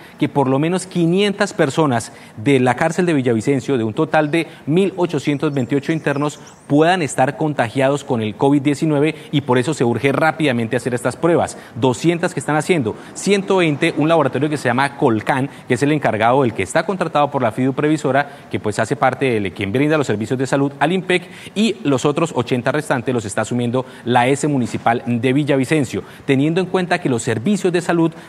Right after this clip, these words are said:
prácticamente los está, eh, eh, eh, otorgando o los está dando la Secretaría de Salud de Villavicencio.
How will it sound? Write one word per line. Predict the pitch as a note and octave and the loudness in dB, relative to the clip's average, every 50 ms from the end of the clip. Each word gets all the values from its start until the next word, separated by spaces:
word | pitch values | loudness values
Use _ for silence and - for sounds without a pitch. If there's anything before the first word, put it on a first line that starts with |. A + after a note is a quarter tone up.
| - - | -8 -2
prácticamente | - F3+ F3+ F3+ F3 - G3+ - - C#3+ C#3 C3 B2+ B2+ D#3 | 0 0 0 0 -2 -2 -2 0 0 0 2 0 0 0 0
los | D3 B2+ | -2 -2
está, | A#2 A2 - - A#2 B2 - - - | -2 -2 0 2 2 2 2 -2 -10
eh, | - - - - B2+ - | -14 -12 -10 -8 -4 0
eh, | B2 A#2+ A#2 A2 G#2+ A2 A2+ A2 A2 A2 - - | 0 2 2 2 0 0 0 0 0 -2 -4 -6
eh, | A2 A2 G#2 G2+ G2 G2 | -4 -4 -2 -2 -2 0
otorgando | - C3 C3 F3 E3+ E3+ D#3 D3 C#3+ D3+ C3 | 0 0 2 2 2 4 2 2 2 2 0
o | B2 | 0
los | A#2 G#2+ - | 0 0 -2
está | G#2+ - C3+ C3 | -2 2 2 4
dando | C3 B2+ A#2+ C3+ C#3 C#3 - - - | 4 2 0 -2 -2 -4 -6 -10 -4
la | - D3 D3 | 0 0 0
Secretaría | - C#3 B2 G#2+ - G2+ G#2 G#2+ | 0 0 -2 -2 -2 0 0 0
de | G#2+ | 0
Salud | - A2 G2+ G2 | -2 -2 -4 -2
de | G#2+ | -2
Villavicencio. | G#2 G2+ F#2+ F#2+ F#2 F2 - F2+ E2 - - - | -2 -2 -2 -2 -4 -4 -6 -8 -8 -10 -12 -20